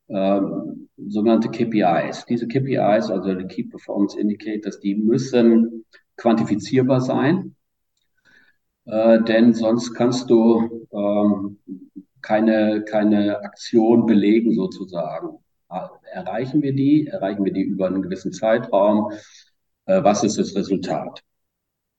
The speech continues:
Wenn sie nicht erreicht werden, werden wir dazu genauso berichten wie für, äh, wie zu den Erfolgen. Wir haben beispielsweise aus den S D Gs, ähm,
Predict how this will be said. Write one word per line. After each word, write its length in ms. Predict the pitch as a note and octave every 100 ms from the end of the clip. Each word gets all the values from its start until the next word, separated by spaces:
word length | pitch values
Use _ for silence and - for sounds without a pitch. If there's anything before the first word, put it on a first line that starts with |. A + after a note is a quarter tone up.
| _
Wenn 160 | - F#2+
sie 120 | F#2
nicht 260 | G#2 A#2+ -
erreicht 500 | G2+ F2 G2+ A2+ -
werden, 580 | G2+ G#2 G#2 G#2 G#2+ G#2
werden 220 | F#2 G2
wir 80 | F#2
dazu 560 | E2+ F2+ F#2 - F#2
genauso 800 | F2+ F2+ F#2 G#2+ G#2+ G#2 G#2 G#2
berichten 640 | G2 F#2 G2+ - - G2 F2+
wie 220 | F2+ F2+
für, 580 | F2+ F#2 F2+ F2+ F2 F2
äh, 380 | E2+ F2 F2 - E2
wie 100 | E2+
zu 180 | - -
den 180 | F2 F2
Erfolgen. 560 | E2+ E2+ E2 D2+ - - _ _ _ _ _ _ _ -
Wir 100 | G#2
haben 100 | C3
beispielsweise 1080 | B2+ B2+ B2+ A2+ A2+ A2 A2+ G#2 A2+ A2 - - - - - - _ _
aus 240 | - G#2 -
den 420 | G#2+ G#2 G#2 G#2+
S 220 | A2 A2+
D 120 | -
Gs, 580 | G#2+ G#2+ A2 A2+ A2+ - _ _ -
ähm, 640 | G2+ G2 F#2+ F#2+ F#2 -